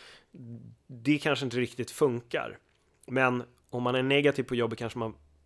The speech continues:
faktiskt bara behöver byta bransch helt. Göra någonting annat under ett år för att också få en känsla av vad man vill. Alternativt är bygga upp en buffert, spara pengar. Alltså, pengarsparande är ju något som jag fick en insikt i väldigt, väldigt nyligen. Så jag har ju börjat investera i aktier och sånt senaste året.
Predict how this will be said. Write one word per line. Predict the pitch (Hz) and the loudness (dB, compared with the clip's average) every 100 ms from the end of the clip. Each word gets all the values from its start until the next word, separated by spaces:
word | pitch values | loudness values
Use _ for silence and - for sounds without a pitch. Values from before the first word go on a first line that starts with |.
| _ _ _ | _ _ _
faktiskt | 147 - 117 | -4 -2 0
bara | 117 | 2
behöver | 107 104 | 2 -6
byta | 104 110 117 104 120 | -8 -4 -4 -2 -4
bransch | 110 104 98 104 - 107 | -4 -6 -6 -6 -10 -8
helt. | 127 92 - | -8 -10 -4
Göra | 131 | -2
någonting | 131 113 131 - | -2 -4 -10 -2
annat | 151 156 151 - | 0 2 0 -2
under | 117 | -4
ett | 107 - | -4 -8
år | 95 101 - - _ | -12 -12 -20 -20 _
för | - 123 | -6 -4
att | |
också | - | -4
få | 113 | -6
en | 110 | -4
känsla | - 117 110 | -2 -2 -2
av | 113 | -4
vad | 110 | -4
man | 123 | 0
vill. | 139 101 - _ _ | 0 -2 -12 _ _
Alternativt | 123 127 123 113 139 143 143 | -4 -2 -2 -2 2 2 2
är | 120 107 _ _ | -4 -4 _ _
bygga | 110 120 110 | -6 -4 -4
upp | - | -8
en | 98 101 | -12 4
buffert, | 143 143 143 143 - _ - | 4 4 0 0 -4 _ -16
spara | - - 117 98 | -4 2 2 0
pengar. | - 131 139 139 135 131 - - _ | -6 -4 0 0 0 -2 -18 -20 _
Alltså, | 113 120 | -8 -4
pengarsparande | 143 131 123 - 151 151 | 0 2 0 2 4 6
är | 135 | 4
ju | |
något | 120 107 | 2 -2
som | 117 | 0
jag | 127 123 | 0 0
fick | 127 123 | -2 -6
en | 120 | -4
insikt | 120 110 113 - | -4 -2 -4 -6
i | 110 | -4
väldigt, | 113 110 | -4 -2
väldigt | 107 110 101 | -2 -4 -2
nyligen. | 127 117 131 139 107 | 0 0 0 0 -2
Så | - | -4
jag | 117 | -2
har | |
ju | 127 | 0
börjat | 123 120 | 0 -2
investera | 104 110 104 | -4 -6 -4
i | |
aktier | 127 - - 120 | -4 -6 -8 -6
och | 104 | -6
sånt | 92 - | -8 -8
senaste | 113 98 107 | -8 -8 -6
året. | 139 123 80 - | -2 -2 -4 -16